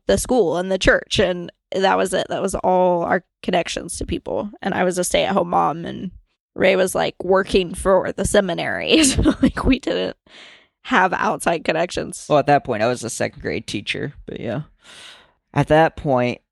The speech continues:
Speaker 2: I was like, "I know, Ashley, that we're not going to this church anymore,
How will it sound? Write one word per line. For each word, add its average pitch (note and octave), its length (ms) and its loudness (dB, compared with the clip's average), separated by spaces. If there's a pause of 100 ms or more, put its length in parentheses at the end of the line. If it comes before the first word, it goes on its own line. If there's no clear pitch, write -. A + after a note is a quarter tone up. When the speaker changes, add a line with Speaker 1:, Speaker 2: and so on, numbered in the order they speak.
(280)
Speaker 2:
I C#3+ 160 0
was B2 200 0
like, A2+ 340 -2 (460)
"I C3+ 100 4
know, C3 280 4
Ashley, B2+ 500 0
that A#2 180 0
we're A2 100 -6
not A#2+ 220 -4
going C3+ 220 0
to C3 40 2
this B2+ 160 2
church - 340 -2
anymore, B2 460 -2